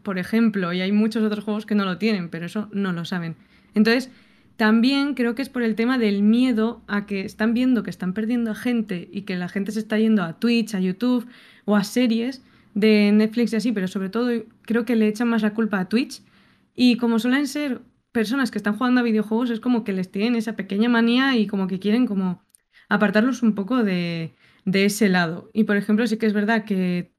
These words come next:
tanto las series que sobre todo se suben a Netflix o a H B O y a estas series, y como igual,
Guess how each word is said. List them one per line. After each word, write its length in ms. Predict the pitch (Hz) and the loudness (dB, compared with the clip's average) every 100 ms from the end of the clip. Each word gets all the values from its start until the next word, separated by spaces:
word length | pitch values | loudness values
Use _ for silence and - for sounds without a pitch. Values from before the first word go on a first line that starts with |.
| _ | _
tanto 460 | 190 190 185 190 | -2 0 0 0
las 240 | 185 175 175 | 0 0 -2
series 580 | - 214 214 220 220 214 | 2 4 6 6 4 0
que 80 | |
sobre 240 | 220 220 208 | 0 2 2
todo 220 | 214 208 | 0 0
se 120 | 202 | -2
suben 280 | 202 202 196 | -4 -2 0
a 80 | 190 | 2
Netflix 640 | 208 214 208 175 160 - _ - - | 4 2 -2 -10 -12 -14 _ -20 -18
o 200 | - 202 | -2 0
a 140 | 185 180 | 2 2
H 220 | 180 180 | 0 -2
B 160 | 175 190 | 0 0
O 40 | |
y 100 | 180 | 0
a 20 | |
estas 220 | 185 190 | -2 -4
series, 380 | 185 208 180 - _ _ - _ _ _ - | -2 -2 -4 -8 _ _ -20 _ _ _ 2
y 680 | 220 214 208 202 196 185 - | 6 8 6 4 2 -2 -4
como 640 | 202 202 196 190 190 190 | -2 0 0 -2 -2 -2
igual, 540 | 190 185 202 214 220 | -2 0 2 4 2